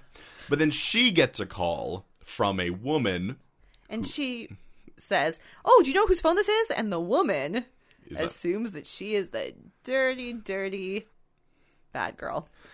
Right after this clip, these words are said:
Speaker 2: who has been having an affair with the drug dealer.
Speaker 1: And this apparently makes Betty feel bad because she's like,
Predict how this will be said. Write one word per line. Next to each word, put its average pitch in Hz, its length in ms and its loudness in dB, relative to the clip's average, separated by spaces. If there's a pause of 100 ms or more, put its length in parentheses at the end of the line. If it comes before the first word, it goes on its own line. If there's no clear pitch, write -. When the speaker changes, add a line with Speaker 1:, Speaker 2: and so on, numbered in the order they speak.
(260)
Speaker 2:
who 214 120 -2
has 202 200 -2
been 185 120 0
having 220 320 0
an 233 60 -4
affair 214 360 2
with 170 320 -2 (340)
the 156 140 -2
drug 143 220 -8
dealer. - 340 -8 (340)
Speaker 1:
And 170 200 2 (140)
this 202 260 2
apparently 196 360 0
makes 127 400 -2
Betty 113 360 0
feel 113 220 0
bad 92 340 2
because 92 600 -4
she's 101 220 -6
like, 95 300 2